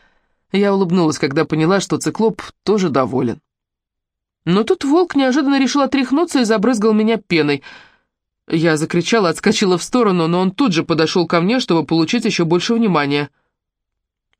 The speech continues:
«Ты как огромный кот!» Я присела, чтобы распутать колтуны на его шее. От этого волк засопел, и из его ноздрей вылетели пузыри, поднявшись в воздух.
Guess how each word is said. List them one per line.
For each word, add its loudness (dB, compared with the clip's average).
«Ты 0
как -2
огромный 2
кот!» -2
Я 0
присела, 0
чтобы -2
распутать -2
колтуны -2
на 0
его 0
шее. 0
От -6
этого 2
волк 0
засопел, 0
и 2
из -2
его 2
ноздрей 0
вылетели 0
пузыри, 0
поднявшись -2
в -10
воздух. -4